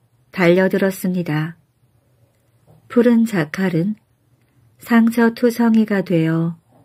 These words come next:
간신히 숲속을 도망쳐 나왔지요. 그 뒤로 푸른 자칼은 다시는 숲속으로 돌아가지 못했습니다.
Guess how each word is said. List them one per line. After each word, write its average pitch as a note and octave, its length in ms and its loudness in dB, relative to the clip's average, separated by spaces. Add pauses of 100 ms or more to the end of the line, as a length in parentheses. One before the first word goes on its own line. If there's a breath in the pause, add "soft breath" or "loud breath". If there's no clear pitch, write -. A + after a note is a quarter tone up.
(420)
간신히 G3+ 680 0
숲속을 G3 1000 -2 (140)
도망쳐 G3 560 0
나왔지요. E3+ 840 -2 (1200)
그 A3+ 180 6
뒤로 A3 340 4
푸른 A#3+ 360 0
자칼은 F3+ 800 -4 (840)
다시는 G#3 600 0
숲속으로 F3 920 0 (720)
돌아가지 G#3 640 0
못했습니다. E3 1000 -4